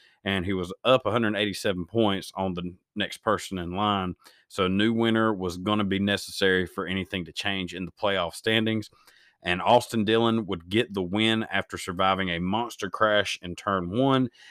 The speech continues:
and being able to get around and hold off Austin Cindric. So with that, the top ten behind him, you had his teammate Tyler Reddick in second, Austin Cindric in third. Landon Cassill finished in fourth, followed by Noah Gragson in fifth. Cody Ware finished sixth, and B J McLeod in seventh.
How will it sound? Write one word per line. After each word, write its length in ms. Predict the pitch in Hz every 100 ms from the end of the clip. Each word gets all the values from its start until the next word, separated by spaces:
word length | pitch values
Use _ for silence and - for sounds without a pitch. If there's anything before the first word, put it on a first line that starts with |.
| -
and 240 | 107 113 104
being 220 | 107 107
able 180 | 101 101
to 80 | 90
get 100 | 98
around 360 | 95 98 95
and 100 | 87
hold 240 | 101 95 92
off 160 | 90 -
Austin 320 | 101 - 85
Cindric. 400 | - 131 127 139 139 _ - _ _
So 200 | - 101
with 240 | 90 117 120
that, 240 | 127 123
the 80 | 95
top 320 | - 135 131
ten 200 | - 120
behind 400 | 107 101 120 107
him, 220 | 120 120
you 80 | 117
had 140 | 104 92
his 100 | -
teammate 360 | 123 117 104
Tyler 320 | - 107 107 101
Reddick 300 | 104 101 85
in 80 |
second, 420 | 82 - 135 143 -
Austin 340 | 101 101 - 95
Cindric 380 | - 107 101 -
in 100 | 92
third. 380 | 117 104 120 - _ _ _ -
Landon 300 | 110 107 92
Cassill 480 | 113 113 - 110 -
finished 300 | 107 98 90
in 140 | 87
fourth, 360 | - 120 127 -
followed 200 | 101 92
by 100 | 85
Noah 300 | 95 104 101
Gragson 460 | 92 101 98 98
in 100 | 87
fifth. 320 | - 107 120 - _ _ _ -
Cody 220 | 123 117
Ware 240 | 110 110
finished 420 | 98 - 98 87 -
sixth, 340 | 127 135 -
and 120 | 90
B 120 | 92
J 160 | 98 95
McLeod 580 | 92 - - 101 104 104
in 120 | 87 80
seventh. 480 | - 120 104 113